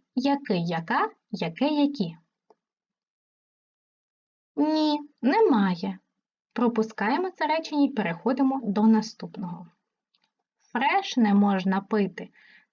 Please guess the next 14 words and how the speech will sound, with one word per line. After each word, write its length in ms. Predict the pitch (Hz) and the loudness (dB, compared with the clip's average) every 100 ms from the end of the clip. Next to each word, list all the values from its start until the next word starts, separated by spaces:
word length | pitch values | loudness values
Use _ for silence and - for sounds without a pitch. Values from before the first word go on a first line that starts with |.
| - | 2
на 380 | 226 220 202 190 - | 4 4 0 -6 -8
голодний 840 | 175 170 156 165 269 294 277 277 | -4 0 0 0 2 4 6 4
шлунок. 680 | - 190 165 - - _ _ _ _ _ _ _ _ _ _ | 2 -4 -4 -6 -10 _ _ _ _ _ _ _ _ _ _
Шлунок, 540 | - 254 285 285 247 | -4 0 4 4 6
дітки, 340 | 247 277 - 254 | 4 2 2 2
який? 720 | 262 262 - 339 262 160 - _ _ _ _ _ | 2 0 -4 -2 0 -2 -8 _ _ _ _ _
Голодний. 1600 | 226 220 233 311 320 311 247 208 240 269 277 240 190 170 165 - _ _ - | 0 2 4 4 4 4 4 4 4 4 2 2 0 -4 -8 -16 _ _ -6
Ми 300 | 175 175 202 | -2 0 0
знайшли 460 | 254 277 - 330 | 0 -2 -4 -8
ще 340 | 339 - - 175 | -8 -10 -6 -2
один 300 | 208 226 202 | 0 2 0
прикметник. 720 | 202 214 196 160 - - _ _ _ _ _ _ _ _ _ _ _ _ _ _ - | -2 -2 -2 -4 -14 -20 _ _ _ _ _ _ _ _ _ _ _ _ _ _ -8
Наступне 640 | 254 294 320 - 302 277 277 | -2 -2 -2 -4 0 0 0
речення. 560 | 262 254 247 233 240 | 0 0 2 2 2